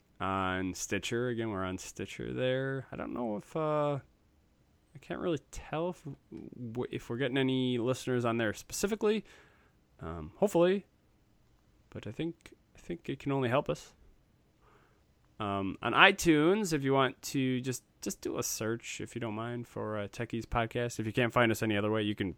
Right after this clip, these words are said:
there's links directly on our, on our webpage, though, so, uh, that's probably your best bet right there. You can get everything you need right there.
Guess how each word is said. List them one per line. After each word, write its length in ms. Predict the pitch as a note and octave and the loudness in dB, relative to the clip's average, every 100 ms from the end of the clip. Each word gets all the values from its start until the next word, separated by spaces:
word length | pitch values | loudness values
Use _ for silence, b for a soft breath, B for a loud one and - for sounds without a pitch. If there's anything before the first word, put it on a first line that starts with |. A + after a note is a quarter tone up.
| - | 2
there's 240 | G#2+ G2+ | 4 6
links 280 | A2 A#2+ A2+ | 6 6 4
directly 540 | G2+ F#2+ G#2 - G2+ | 2 4 4 4 2
on 180 | F#2 F2+ | 2 2
our, 240 | F2 E2+ E2 - _ _ | 4 2 0 -8 _ _
on 160 | G2 F#2+ | -2 2
our 80 | F2+ | 4
webpage, 520 | F2+ D#2+ G2 D#2+ D#2 | 2 2 0 -2 -2
though, 200 | E2 D2+ | -2 -2
so, 360 | - E2+ D#2 - _ _ _ - | -2 -4 -4 -6 _ _ _ -18
uh, 140 | C#2 C#2+ - | -16 -16 -14
that's 160 | - - | -12 0
probably 400 | - B2 G#2 G2 | 8 8 8 4
your 100 | F2 | 2
best 280 | D#2+ D2+ - | 0 -2 -2
bet 180 | D#2+ C#2+ | -4 -2
right 180 | D#2+ E2 | -4 -4
there. 140 | E2+ | -2
You 100 | E2 D2+ | -2 -2
can 140 | F2+ | -4
get 160 | D#2 D#2+ | -2 -2
everything 440 | D#2+ E2+ - F#2+ | -2 -2 -2 -2
you 80 | E2+ | 0
need 240 | F2 F2 E2+ | 0 0 0
right 180 | E2+ E2 | -2 0
there. 240 | F2 E2 | 0 -2